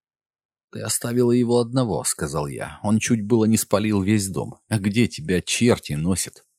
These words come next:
«Эй, попридержи язык!» Ларри вышел вперёд, протиснувшись мимо мамы. «Не смей разговаривать с матерью, будто...» Ларри поднял правую руку, вроде как собираясь пихнуть меня в грудь. Тут он явно погорячился.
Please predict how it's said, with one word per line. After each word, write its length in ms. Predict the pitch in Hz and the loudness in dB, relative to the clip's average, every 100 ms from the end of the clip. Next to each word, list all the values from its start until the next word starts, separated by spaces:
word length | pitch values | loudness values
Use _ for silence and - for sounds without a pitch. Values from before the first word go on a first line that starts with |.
| _ _ _ _ _ | _ _ _ _ _
«Эй, 500 | - 101 107 90 65 - | -8 -2 0 0 -2 -6
попридержи 800 | - 104 107 101 113 101 95 110 | -2 2 2 4 4 4 2 0
язык!» 560 | 110 107 117 95 - _ _ - | 0 2 2 0 -4 _ _ -8
Ларри 300 | 80 82 80 | -2 0 0
вышел 340 | 78 - - | -4 -4 -6
вперёд, 440 | 78 - 85 85 - | -6 -4 0 0 -2
протиснувшись 760 | 85 82 80 - 80 - 87 | -4 -4 -6 -4 -4 -4 -2
мимо 260 | 90 80 80 | 0 0 0
мамы. 320 | 78 64 - _ _ _ | -2 -6 -10 _ _ _
«Не 160 | 123 98 | 2 4
смей 400 | - 107 113 127 | 2 2 4 6
разговаривать 640 | 107 95 98 98 92 92 | 4 4 4 4 4 2
с 100 | - | 2
матерью, 500 | 107 98 - 98 92 | 2 2 2 2 2
будто...» 520 | 87 92 - 98 92 - _ _ _ _ _ - | 2 -2 -2 0 0 -2 _ _ _ _ _ -10
Ларри 280 | 95 90 90 | -4 -2 -2
поднял 460 | - 90 87 90 | -2 -2 0 -2
правую 420 | - 90 87 92 | 0 0 2 2
руку, 300 | 92 110 - | 2 2 0
вроде 300 | 82 90 82 | 0 0 -2
как 200 | 85 87 | -4 -4
собираясь 580 | - 92 85 87 85 87 | -2 -2 0 0 0 -2
пихнуть 480 | - 95 - 92 - | -2 -4 0 -2 0
меня 280 | 92 87 92 | 0 2 0
в 100 | 87 | 0
грудь. 340 | 90 67 - _ _ _ _ _ _ _ _ - | -4 -4 -12 _ _ _ _ _ _ _ _ -8
Тут 160 | 117 156 | -6 -2
он 280 | 165 156 - | 0 0 0
явно 480 | 110 101 90 101 107 | 0 2 2 0 -2
погорячился. 1000 | 98 87 90 80 - - - - - | -4 -2 0 0 -6 -10 -10 -10 -10